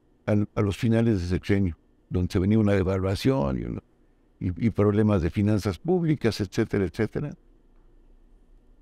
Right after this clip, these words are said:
Eh, y aún teniendo todos esos malos momentos que tuvo México, la inversión en México ha pagado mucho más,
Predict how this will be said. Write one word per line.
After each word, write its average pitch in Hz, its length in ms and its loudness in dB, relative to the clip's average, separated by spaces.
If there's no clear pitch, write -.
Eh, 160 340 0
y 135 160 4
aún 170 300 2
teniendo 160 580 2
todos 147 340 2
esos 139 380 -4
malos 139 440 2
momentos 113 960 0
que 95 100 -4
tuvo 120 300 2
México, 120 540 0
la 107 160 2
inversión 123 880 2
en 113 200 0
México 135 480 0
ha 127 60 2
pagado 123 420 2
mucho 104 340 0
más, 113 460 -2